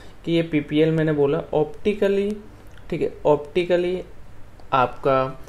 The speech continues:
आइसो-, आइसोमेरिज्म का मतलब क्या है कि यार, हम जो थ्री डी में बात करेंगे, और I hope आपको definition आपको पहले से बता रखी है मैंने। अब देखो,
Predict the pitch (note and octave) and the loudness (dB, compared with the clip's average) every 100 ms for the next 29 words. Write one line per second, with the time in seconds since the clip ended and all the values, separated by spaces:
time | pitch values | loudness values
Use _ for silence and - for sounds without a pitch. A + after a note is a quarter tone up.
0 | - C3 C#3 F3 F3 - C#3+ C#3+ E3+ E3 | -4 2 2 2 -2 0 -2 0 2 4
1 | E3+ E3 D#3+ D3+ D#3 D3+ C#3 A#2 A#2+ - | 2 2 0 2 2 2 2 4 4 2
2 | G3 F#3+ F3+ F3+ F#3+ F#3+ D#3+ D3 D#3+ E3+ | -2 -2 -2 0 0 0 2 4 4 4
3 | D3+ C#3 C3+ C#3+ B2 B2+ D#3+ G#3+ - - | 4 2 2 0 0 -2 -4 -6 -14 -20
4 | - - D#3 - C#3 D3+ F3 F#3+ F3+ D#3 | -18 -4 -2 2 4 4 2 -4 -4 -6
5 | - C#3+ C#3 - E3 D3 E3 D#3+ E3 D3+ | -2 -2 0 0 2 2 2 -2 0 0
6 | D3+ D#3+ D3 C#3+ D#3+ C3+ B2+ C#3+ C#3+ D3 | 0 0 2 2 2 2 4 2 0 -2
7 | C3 B2+ C#3+ D#3+ - - - - G3+ G#3+ | -4 -4 -6 -10 -14 -14 -8 -6 2 2